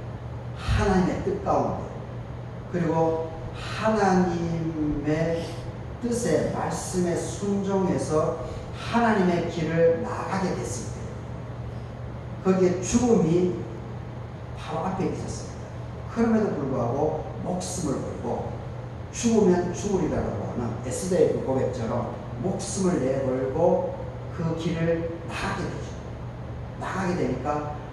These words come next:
하나님께서 그 다니엘, 그 에스더,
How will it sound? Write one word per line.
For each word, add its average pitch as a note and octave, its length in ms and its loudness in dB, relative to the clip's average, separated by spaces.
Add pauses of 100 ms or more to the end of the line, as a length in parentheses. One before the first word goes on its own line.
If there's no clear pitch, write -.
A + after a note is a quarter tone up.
(120)
하나님께서 - 1300 -2 (1080)
그 C#3+ 360 2 (680)
다니엘, C#3 540 0 (320)
그 D#3 420 0
에스더, F3+ 340 0